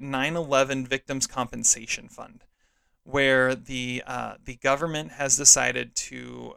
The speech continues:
uh, pay out money to those families who lost loved ones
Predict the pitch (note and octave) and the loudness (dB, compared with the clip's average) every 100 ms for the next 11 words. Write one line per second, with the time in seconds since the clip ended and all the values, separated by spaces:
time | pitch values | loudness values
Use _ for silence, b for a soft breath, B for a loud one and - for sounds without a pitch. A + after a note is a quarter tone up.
0 | - C3 A#2 - - D#3 E3+ - C3+ C#3 | -14 -10 -10 -8 -6 -2 -4 -2 0 0
1 | A#2+ C3+ C3 C3 B2+ - C#3 B2+ - C3+ | 0 -4 -2 -2 -6 -8 -10 -10 -2 2
2 | C3 C3 - - C#3+ D3 E3+ F3 F3 F3 | 2 2 0 0 -8 -6 -6 -6 0 2
3 | - _ _ _ - C#3 C3+ C3 - C#3 | 2 _ _ _ -8 -2 0 2 2 2
4 | D3 D3+ C#3 B2+ B2 A2+ A#2 - | 2 2 0 -8 -6 -6 -2 -2